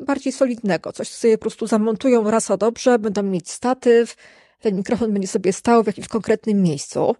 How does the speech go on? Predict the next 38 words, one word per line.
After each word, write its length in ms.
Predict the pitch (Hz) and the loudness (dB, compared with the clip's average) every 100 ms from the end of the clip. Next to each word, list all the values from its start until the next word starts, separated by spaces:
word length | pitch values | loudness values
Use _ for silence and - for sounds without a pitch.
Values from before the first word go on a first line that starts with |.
| _ _ _ _ - | _ _ _ _ -6
Oczywiście 420 | 202 208 220 226 | -2 -4 0 0
to 40 | |
się 120 | 220 | 0
nie 80 | 220 | 0
sprawdzi, 500 | 214 - 240 214 233 | 0 2 2 2 0
jeżeli 320 | 220 196 214 | 0 2 0
na 100 | 208 | 0
przykład 640 | 196 - - 220 208 - 214 | -2 -6 -4 0 0 -2 0
nie 140 | 202 202 | 4 4
masz 220 | 190 - | 4 2
miejsca 440 | 202 196 - 190 | 4 4 2 -2
w 60 | 180 | 0
domu 460 | 202 185 180 170 131 | 2 2 2 0 -6
i 220 | - 180 | -6 -6
tam 280 | 175 180 175 | -2 0 0
ciągle 720 | 180 214 170 180 180 180 180 185 | 2 2 2 2 2 2 0 0
koty 280 | - 202 185 | -2 -2 -2
ci 160 | - | -4
chodzą 380 | 190 185 - 190 | -4 -4 0 -2
po 140 | - 196 | 0 0
biurku. 480 | 185 185 - 208 302 - _ _ _ _ _ _ _ | 0 -2 2 2 2 -2 _ _ _ _ _ _ _
Ale 260 | - 269 277 269 233 269 | 0 4 4 0 -14 -10
właśnie 240 | 285 277 285 | -6 -4 0
zacznij 320 | 285 - 240 | 0 0 -2
od 120 | - | 0
tego. 300 | - 160 - - _ _ _ - | 0 -2 -4 -10 _ _ _ -18
Czy 140 | - 285 | 0 2
będziesz 340 | 277 277 - | 2 -2 -2
mówić 380 | 277 269 262 - | -2 -2 -4 -2
sam, 200 | - 302 370 - _ _ | 0 2 0 -6 _ _
czy 120 | - | -4
będziesz 260 | 233 233 - | -2 -2 -2
tylko 260 | 233 - | -4 -2
ty? 300 | 226 - 247 349 _ _ _ _ _ - | -2 2 2 0 _ _ _ _ _ -2
To 100 | 233 | 2
jest 200 | 226 - | 2 2
bardzo 260 | 240 - | -2 0
fajny 480 | 247 254 240 226 214 | 0 2 2 2 0